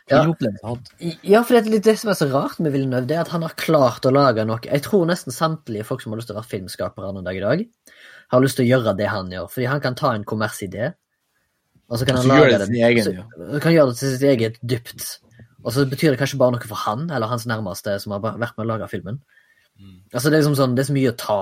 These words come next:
Speaker 1: i, liksom. Det er så mye å ta i!
Speaker 2: Ja,
Speaker 3: Ja, for
Speaker 2: det,
Speaker 3: det
Speaker 2: det, det er det som er.
Speaker 3: At det er en, eh, at vi ikke ser en lineær film.
Speaker 1: Nei.
Speaker 3: Fordi den er på en måte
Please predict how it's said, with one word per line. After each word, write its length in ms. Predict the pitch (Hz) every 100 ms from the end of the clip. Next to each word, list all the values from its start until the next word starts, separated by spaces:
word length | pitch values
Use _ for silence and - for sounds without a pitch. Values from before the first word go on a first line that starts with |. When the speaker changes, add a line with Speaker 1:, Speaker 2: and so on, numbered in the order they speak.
| 92
Speaker 1:
i, 80 | 123
liksom. 240 | 196 190
Det 60 | 175
er 80 | 127
så 80 |
mye 80 | 123
å 80 | -
ta 480 | - - 226 247 269
i! 320 | 311 339 - _ _ _ _ _ _ _ _ - - - - - _ - _ _ _ _ _ _ _ _ _
Speaker 2:
Ja, 60 | 226
Speaker 3:
Ja, 80 | 226
for 60 |
Speaker 2:
det, 120 | 226 220
Speaker 3:
det 80 | 220
Speaker 2:
det, 180 | 196 214
det 80 |
er 80 | 214
det 60 | 226
som 160 | 156 170
er. 200 | 175 - - - - - -
Speaker 3:
At 120 | 101
det 80 | 113
er 220 | 98 95 101
en, 120 | 98 101
eh, 220 | 98 92 - -
at 100 | 107
vi 40 | 110
ikke 120 | 104
ser 340 | - 90 90 92
en 140 | 95 85 - _ _ 101
lineær 540 | 107 98 90 92 95 _ _
film. 180 | - 104 _ _ _ _ _ _ _ _ _ -
Speaker 1:
Nei. 160 | 120 123 _ - -
Speaker 3:
Fordi 160 | - 90
den 80 | 87
er 100 | 78
på 80 | -
en 60 | 92
måte 220 | -